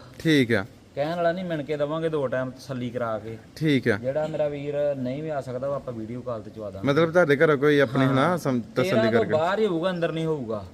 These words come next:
Speaker 1: ਅੱਛਾ।
Speaker 2: ਦੁੱਧ ਮੈਂ ਸੋਲਾਂ ਸਤਾਰਾਂ ਕਿਲੋ ਵਾਲੀ ਆ।
Speaker 1: ਠੀਕ ਆ।
Speaker 2: ਬੈਲਾ ਬੂਲਾ ਸੁੱਟਣਾ ਇਹਨੇ।
Speaker 1: ਸੂਈ ਨੂੰ ਕਿੰਨੇ ਦਿਨ ਹੋਏ ਆ?
Speaker 2: ਸੂਈ ਨੂੰ ਮੰਨ ਲਓ ਹੋ ਹੀ ਗਿਆ ਜੇ ਛੇ ਸੱਤ ਦਿਨ।
Speaker 1: ਮਗਰ ਇਹਦੇ ਕੱਟੀ ਆ
Speaker 2: ਆਹ
Speaker 1: ਨਾ।
Speaker 2: ਕੱਟੀ ਜੇ ਮਗਰ ਇਹਦੇ।
Speaker 1: ਆਹ ਵਾਲੀ ਕੱਟੀ ਆ। ਕੱਟੀ ਵੀ ਚੰਗੀ ਸੋਹਣੀ ਆ।
Speaker 2: ਬਾਕੀ ਮੈਂ
Speaker 1: ਚੰਗੀ ਜੰਮੀ ਪਲੀ ਕੱਟੀ ਆ।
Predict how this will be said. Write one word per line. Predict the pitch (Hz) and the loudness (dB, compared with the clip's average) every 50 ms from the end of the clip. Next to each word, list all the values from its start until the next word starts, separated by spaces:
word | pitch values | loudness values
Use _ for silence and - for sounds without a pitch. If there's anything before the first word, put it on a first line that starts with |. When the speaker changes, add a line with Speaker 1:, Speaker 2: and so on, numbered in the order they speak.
| 117 131 | 0 0
Speaker 1:
ਅੱਛਾ। | 135 - - 131 107 | 0 2 0 0 0
Speaker 2:
ਦੁੱਧ | 131 151 160 | 0 -2 -6
ਮੈਂ | 165 151 151 156 160 | -8 -6 -6 -6 -6
ਸੋਲਾਂ | 151 151 139 135 123 | -6 -6 -6 -6 -8
ਸਤਾਰਾਂ | - - 135 123 120 113 | -6 -4 -4 -4 -4 -4
ਕਿਲੋ | 120 123 127 131 | -6 -4 -4 -4
ਵਾਲੀ | 139 139 139 143 | -4 -4 -4 -6
ਆ। | 156 170 165 - - - - | -6 -6 -8 -12 -20 -20 -6
Speaker 1:
ਠੀਕ | - 151 143 131 120 107 | 0 2 4 4 4 4
ਆ। | 127 | 2
Speaker 2:
ਬੈਲਾ | 123 120 | 0 0
ਬੂਲਾ | 120 120 120 123 | -2 -4 -6 -6
ਸੁੱਟਣਾ | 120 117 117 110 120 127 139 | -6 -8 -10 -10 -8 -8 -8
ਇਹਨੇ। | 135 123 113 117 117 113 | -8 -8 -10 -12 -12 -14
Speaker 1:
ਸੂਈ | - - - 135 135 | -6 0 2 4 4
ਨੂੰ | 131 135 127 | 4 4 2
ਕਿੰਨੇ | 113 127 131 131 | 2 2 2 2
ਦਿਨ | 120 131 135 | 2 2 2
ਹੋਏ | 143 143 139 120 | 2 0 0 0
ਆ? | 110 | 0
Speaker 2:
ਸੂਈ | - 165 165 | -2 -2 -4
ਨੂੰ | 180 180 | -6 -6
ਮੰਨ | 180 170 | -6 -4
ਲਓ | 170 175 | -4 -4
ਹੋ | 170 175 160 | -2 -2 -2
ਹੀ | 139 143 | -2 0
ਗਿਆ | 156 165 | -2 -2
ਜੇ | 165 165 | -2 -2
ਛੇ | 151 151 147 127 | -4 -6 -6 -6
ਸੱਤ | 110 123 117 104 | -6 -6 -8 -8
ਦਿਨ। | 101 110 110 107 104 - - - | -8 -10 -10 -12 -12 -10 -4 0
Speaker 1:
ਮਗਰ | 120 120 120 113 120 113 | 0 2 4 4 4 4
ਇਹਦੇ | 117 107 123 | 4 2 2
ਕੱਟੀ | 117 - 110 - - 110 | 0 0 -2 -2 -2 0
ਆ | |
Speaker 2:
ਆਹ | 113 120 117 | 0 0 0
Speaker 1:
ਨਾ। | 107 | 0
Speaker 2:
ਕੱਟੀ | 113 135 117 127 135 | -2 -4 -6 -8 -10
ਜੇ | 131 135 | -8 -8
ਮਗਰ | 131 123 107 | -8 -8 -10
ਇਹਦੇ। | 104 101 104 110 - - - - - - - - - - - - - - - - - - - - - - - - - - - - - - - | -12 -14 -14 -14 -14 -14 -16 -16 -16 -16 -16 -16 -16 -18 -20 -20 -20 -20 -20 -20 -20 -20 -20 -20 -20 -20 -20 -20 -20 -20 -20 -20 -20 -14 -10
Speaker 1:
ਆਹ | 101 107 104 | -8 -6 -4
ਵਾਲੀ | 107 113 117 123 | -4 -4 -6 -6
ਕੱਟੀ | 113 110 101 - - 117 113 120 | -4 -6 -6 -6 -6 -6 -4 -4
ਆ। | 123 120 - - - - - - - - - - - - - - - - - - - - - - - - | -6 -8 -12 -18 -20 -20 -20 -20 -20 -20 -20 -20 -20 -20 -20 -20 -20 -20 -20 -20 -20 -20 -20 -20 -18 -8
ਕੱਟੀ | - 131 123 - - 151 160 | -6 -6 -4 -2 -2 -2 -2
ਵੀ | 165 | -2
ਚੰਗੀ | 165 160 151 135 127 127 131 | -2 -4 -4 -4 -4 -4 -6
ਸੋਹਣੀ | 123 - 123 120 135 147 143 127 | -4 -4 -4 -4 -2 -2 -2 -4
ਆ। | 131 156 170 160 - - - - - - - - - | -4 -6 -10 -14 -18 -20 -20 -20 -20 -20 -20 -18 -18
Speaker 2:
ਬਾਕੀ | - - - - | -18 -18 -18 -16
ਮੈਂ | - - - - | -16 -14 -4 0
Speaker 1:
ਚੰਗੀ | 143 139 135 135 151 | 0 2 2 2 2
ਜੰਮੀ | 147 143 139 131 123 117 | 2 2 2 2 2 2
ਪਲੀ | 107 113 110 110 104 | 2 0 0 0 0
ਕੱਟੀ | 104 107 - - 113 | 0 -2 0 -2 -2
ਆ। | 110 | -4